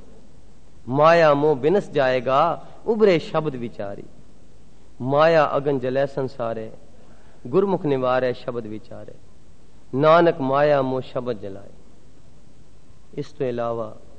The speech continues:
ਬੇਅੰਤ ਸ਼ਬਦ ਦੇ ਗੁਣ ਹਨ ਜਿਨ੍ਹਾਂ ਦਾ ਵਿਸਥਾਰ ਕਰਨਾ ਬਹੁਤ ਮੁਸ਼ਕਿਲ ਹੈ, ਪਰ ਗੁਰਮੁਖ ਪਿਆਰਿਆਂ ਨੇ ਥੋੜ੍ਹਾ ਜਿਹਾ ਟੂਕ ਮਾਤਰ ਇਸ ਲੇਖ ਵਿੱਚ ਦਰਸਾਇਆ ਹੈ, ਕਿਉਂਕਿ ਜਿਸ ਚੀਜ਼ ਦੀ ਅਸੀਂ ਮਹਿਮਾ ਸੁਣਦੇ ਹਾਂ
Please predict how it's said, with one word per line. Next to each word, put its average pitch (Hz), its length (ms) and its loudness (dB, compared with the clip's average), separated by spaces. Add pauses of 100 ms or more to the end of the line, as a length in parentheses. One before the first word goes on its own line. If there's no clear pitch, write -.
(280)
ਬੇਅੰਤ 202 520 2
ਸ਼ਬਦ 147 460 -4
ਦੇ 120 160 -4
ਗੁਣ 120 220 -4
ਹਨ 98 280 -10 (760)
ਜਿਨ੍ਹਾਂ 135 240 2
ਦਾ 120 120 0
ਵਿਸਥਾਰ 120 460 -4
ਕਰਨਾ 110 460 -6
ਬਹੁਤ 113 360 -6
ਮੁਸ਼ਕਿਲ 110 380 -10
ਹੈ, 104 60 -8
ਪਰ 113 200 -6
ਗੁਰਮੁਖ 127 340 -4
ਪਿਆਰਿਆਂ 113 440 -4
ਨੇ 107 200 -8 (600)
ਥੋੜ੍ਹਾ 156 320 2
ਜਿਹਾ 110 360 -6 (180)
ਟੂਕ 151 200 -4
ਮਾਤਰ 113 400 -2
ਇਸ 110 180 -8
ਲੇਖ 113 240 -4
ਵਿੱਚ 110 120 -8
ਦਰਸਾਇਆ 113 480 -4
ਹੈ, 110 200 -12 (480)
ਕਿਉਂਕਿ 156 280 -2
ਜਿਸ 151 280 -6
ਚੀਜ਼ 151 220 -4
ਦੀ 131 120 0
ਅਸੀਂ 131 200 -4
ਮਹਿਮਾ 131 340 2
ਸੁਣਦੇ 139 420 -2
ਹਾਂ 104 460 -8